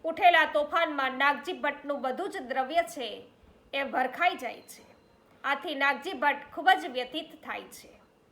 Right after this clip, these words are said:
તેઓ પછીથી ગામમાં જ વસતા શ્રી આચાર્યજીના સેવક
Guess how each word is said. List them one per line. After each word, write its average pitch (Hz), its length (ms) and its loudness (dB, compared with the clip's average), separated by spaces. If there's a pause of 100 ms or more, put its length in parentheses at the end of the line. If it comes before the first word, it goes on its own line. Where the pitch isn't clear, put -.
(480)
તેઓ 330 240 8
પછીથી 330 500 0
ગામમાં 285 500 2
જ 311 60 -4 (440)
વસતા 262 640 -2 (460)
શ્રી 294 140 0
આચાર્યજીના 302 800 2
સેવક 285 400 0